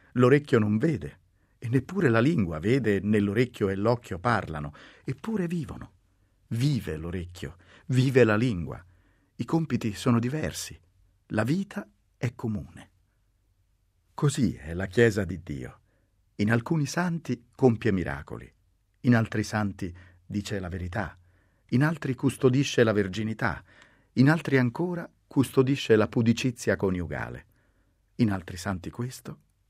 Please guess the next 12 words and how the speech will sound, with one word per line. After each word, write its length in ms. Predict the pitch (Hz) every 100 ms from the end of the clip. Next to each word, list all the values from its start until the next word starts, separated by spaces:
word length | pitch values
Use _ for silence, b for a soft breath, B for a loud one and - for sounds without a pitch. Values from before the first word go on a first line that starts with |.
| -
in 120 | 135
altri 280 | 139 131 117
santi 380 | - 104 101 85
quello. 460 | - 64 60 - B B B
Ciascuno 800 | - 127 - - 185 190 196 _ -
compie 440 | 143 139 143 127
l'opera 400 | 113 117 110 98
propria, 440 | 95 87 87 78 - B B B
ma 200 | 98 92 -
tutti 560 | - 147 147 - 160 160 b _
vivono 480 | - 110 120 123 127
parimenti. 680 | 117 104 92 76 62 -